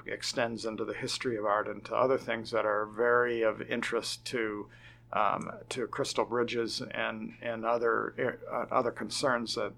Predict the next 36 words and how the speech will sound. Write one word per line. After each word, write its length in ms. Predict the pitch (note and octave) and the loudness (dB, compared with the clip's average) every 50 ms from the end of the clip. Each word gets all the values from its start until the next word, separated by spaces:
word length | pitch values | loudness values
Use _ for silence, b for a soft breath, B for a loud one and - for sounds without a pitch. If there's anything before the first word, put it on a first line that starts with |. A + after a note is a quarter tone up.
| - - | -10 -6
that 160 | A#2 A2 G#2 | -6 -4 -2
are 360 | G2+ G2+ G#2 G#2 G#2 G#2+ - - - - | -2 -2 -2 -2 -4 -6 -8 -10 -8 -6
around, 520 | G#2 G#2+ G#2+ A2 A#2 A#2 A2+ A#2+ A#2 G#2+ - - - | -4 0 2 4 4 4 4 2 -2 -8 -8 -6 -4
uh, 100 | A#2 A2+ | -4 -2
Northwest 560 | A2+ A2+ A2 G#2 - A#2 A2+ G#2+ - - - | -2 -2 -2 -2 -2 -2 -4 -2 -2 -2 2
Arkansas. 720 | A#2 A#2 A#2 - - A2 - - - - - G1+ - - - B B B B B B B B B B | 2 2 2 2 -2 -6 -4 -6 -4 -4 -2 -2 -2 -2 -4 B B B B B B B B B B
So, 480 | - - D3+ C#3 B2+ B2 A#2+ - - - - - | 2 8 10 12 12 12 10 8 4 -4 -2 2
uh, 120 | - B2 - - | 2 2 4 2
in 100 | - C3+ | 2 2
a 60 | A#2+ | 8
lot 240 | B2+ C3+ C#3+ D3+ D#3 | 10 12 12 12 12
of 80 | D3 | 12
ways, 500 | C3 C#3 C#3 C3+ C#3 C#3 A#2+ - - - - - - - - - | 12 12 12 12 10 6 4 0 -4 -6 -8 -14 -16 -14 -12 -6
having, 360 | - B2+ C3 B2+ B2 B2+ B2 | 2 4 4 4 4 2 2
like, 220 | A2+ A2+ A#2 A2+ | 4 4 4 4
a 60 | B2 G#2+ | 0 -4
southern 640 | - - - C#3 B2+ C3 B2 A#2+ A#2 A2+ A2 A2 | -2 4 8 10 10 10 8 4 -2 -2 -2 -2
anchor 680 | A#2 - B2 B2 C3 C3+ C3 - - A#2+ A2 A#2 - - b b b b b b b b b - | 0 2 2 2 2 0 -2 2 4 4 4 4 2 -2 b b b b b b b b b 2
of 180 | - - A#2+ A2+ | 4 4 4 4
this 180 | A#2 G#2 - - | 2 -2 -2 -4
corridor 840 | - - - D3+ D3 D3 C#3 C#3 A#2 A#2 A2 G#2+ G#2 G#2 G#2 - b b b b b b b - | -6 2 8 10 10 10 10 10 8 6 6 6 6 4 2 -2 b b b b b b b 0
a 80 | A2+ A#2+ | 0 0
place 600 | - - - - C#3+ C#3 C#3 C3 C3 - - - | 0 0 8 10 12 12 12 8 6 4 0 0
where 640 | B2 B2 B2 B2 A#2+ A#2+ A#2 A#2 A#2 A2+ - - - - | 2 2 4 4 6 6 6 6 4 4 0 -2 -6 -10
included 760 | - C3 A#2+ A#2+ A#2 - - - D#3+ D#3+ D#3+ D3+ D3+ C#3 A#2 | -8 -6 -6 -2 -2 -2 4 10 12 12 12 12 12 10 8
in 280 | C3 C3 B2+ C3 C3 B2 | 6 2 4 4 4 4
the 80 | A#2+ | 2
programming 760 | - - - C#3 C#3 C3 A#2+ C3 B2+ A#2+ A#2+ B2 A#2 A#2 A#2 A2 | 2 4 8 8 8 8 8 4 4 6 4 4 2 -2 -2 0
that's 240 | A2 G#2+ - - | 0 0 0 0
part 440 | - - - - C3+ B2+ B2+ B2+ A#2 | -6 -6 4 6 6 8 8 6 4
of 260 | A#2+ A2+ A2 A2 G#2+ | 4 2 2 2 0
the 300 | A2 A2+ A2+ A2+ A2+ A2+ A#2 | -2 0 0 2 0 0 0
arts 340 | A#2+ B2 A2+ A2+ - - - | 2 2 2 2 0 -4 -6
district 580 | - C3 C3 B2 - - - A#2 A2 - - A#2 | -2 -2 -2 -2 -4 -4 -4 -6 -6 -4 -4 -6
is 240 | A2 G#2+ G#2+ - | -6 -4 -6 -8
the, 360 | - - A2+ G#2+ G#2 G2+ G#2 | -8 -6 -6 -4 -4 -6 -6